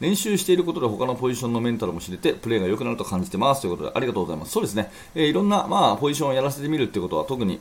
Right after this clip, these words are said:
えー、小学生大事だと思います。ありがとうございます。えーと、影島さん、番号にした方が選手が分かりやすいと思いますが、私はハンドラー、シューター、スコアラー、センターくらいの分け方にしてますと。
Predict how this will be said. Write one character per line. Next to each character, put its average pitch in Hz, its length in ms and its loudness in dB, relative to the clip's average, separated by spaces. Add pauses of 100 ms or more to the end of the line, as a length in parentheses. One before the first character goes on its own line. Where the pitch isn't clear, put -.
え 110 80 0
ー、 104 40 2
小 123 160 0
学 127 100 0
生 87 120 -4
大 95 180 0
事 107 60 -2
だ 101 80 -2
と - 100 -6
思 80 120 -6
い - 20 -4
ま 78 120 -6
す。 - 100 -6
あ 73 40 -4
り 87 80 -4
が 85 80 -4
と 76 120 -10
う 67 40 -6
ご 73 60 -8
ざ 95 100 -4
い 98 40 -2
ま 95 120 -4
す。 - 140 -10 (840)
え 147 640 4
ー - 0 -
と、 135 120 -2
影 143 240 0
島 147 160 -2
さ 139 160 2
ん、 113 100 0
番 202 280 2
号 254 140 0
に 165 80 2
し - 60 -4
た 135 80 2
方 131 140 2
が 117 80 0
選 160 180 0
手 147 80 -2
が 113 80 2
分 101 100 4
か 131 80 0
り 147 60 0
や 151 60 2
す 147 80 -4
い - 40 -10
と 120 60 -6
思 104 120 2
い 101 40 0
ま 98 100 0
す 95 120 -8
が、 107 180 0
私 139 340 -2
は 139 140 4
ハ 135 180 0
ン 151 160 -4
ド 147 140 0
ラ 127 180 2
ー、 - 40 -2
シ 151 180 -4
ュ 143 60 -2
ー - 20 -4
タ - 140 -4
ー、 82 160 0
ス - 100 -10
コ 113 160 2
ア 110 60 6
ラ 104 100 6
ー、 104 40 2
セ 131 140 -4
ン 139 120 -6
タ 143 160 0
ー - 20 0
く 170 80 -4
ら 175 80 0
い - 20 -2
の 107 120 2
分 90 180 -4
け - 0 -
方 147 180 -4
に 160 80 -2
し - 60 -8
て 117 80 -4
ま 98 140 0
す - 80 -12
と。 - 80 -12